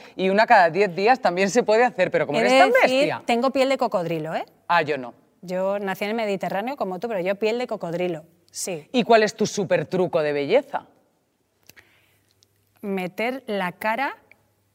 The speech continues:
Speaker 2: en hielo.
Speaker 1: ¿Cómo es eso, amiga?
Speaker 2: Claro, es que yo he trabajado durante muchos años en algo que me exigía que después de estar quince horas trabajando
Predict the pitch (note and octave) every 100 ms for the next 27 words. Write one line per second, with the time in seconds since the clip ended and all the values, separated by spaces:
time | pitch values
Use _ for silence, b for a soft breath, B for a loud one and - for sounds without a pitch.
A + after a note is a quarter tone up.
0 | _ _ _ - G3 F3 F3+ E3+ F3+ _
1 | _ _ _ B B B B B B _
2 | - _ _ _ _ _ - _ _ _
3 | _ _ _ - G3+ - - - D#3+ -
4 | _ _ B B B B D3 C#3+ A#3+ -
5 | - C4+ C#4+ D4+ C4+ C4 C4+ C4+ C#4 C4+
6 | C#4 A#3+ G#3+ G3+ G3 G#3+ B3 B3+ B3 B3+
7 | G#3 G3+ A3+ C4 - F#3+ F#3 G3 F#3 -
8 | F3+ - A3 A3+ G3+ - G#3 A3+ B3+ A#3+
9 | - A3+ A#3 - A#3+ A#3+ A#3+ A#3 - A3
10 | A3 B3 A#3+ B3+